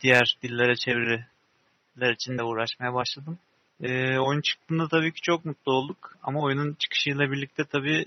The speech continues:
üzerimize bug yağmaya başladı. Onları takip edip, senaryolarını tespit edip, tekrar oluşturup, gerek programcılarla gerek art ekibiyle, artık ilgilisi kimse, onlarla iletişime geçip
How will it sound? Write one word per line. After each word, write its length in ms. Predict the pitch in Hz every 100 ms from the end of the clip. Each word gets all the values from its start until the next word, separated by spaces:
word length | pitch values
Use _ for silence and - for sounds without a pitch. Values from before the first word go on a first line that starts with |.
| -
üzerimize 520 | 139 123 127 135 131
bug 280 | 135 127 135
yağmaya 420 | 123 117 113 110
başladı. 540 | 110 113 - 120 151 180 -
Onları 560 | 127 120 123 131 131 - _
takip 360 | 123 117 - 135
edip, 240 | 127 143 - - - _ -
senaryolarını 1080 | - 131 127 131 135 131 127 127 127 135 - _ _
tespit 400 | 131 120 - 131
edip, 280 | 127 135 -
tekrar 340 | 123 - 135
oluşturup, 540 | 127 123 - - 139 - - -
gerek 260 | 123 131 - _
programcılarla 840 | 131 127 127 127 127 120 127 123 123
gerek 580 | 120 123 127 - - - _ -
art 240 | 127 123
ekibiyle, 600 | 123 - 123 120 104 123 131
artık 420 | 131 107 - -
ilgilisi 460 | 127 117 107 - 120
kimse, 480 | 131 120 - 139 165 _ _
onlarla 400 | 139 135 135 135
iletişime 540 | 131 143 - - 151 147
geçip 300 | 131 -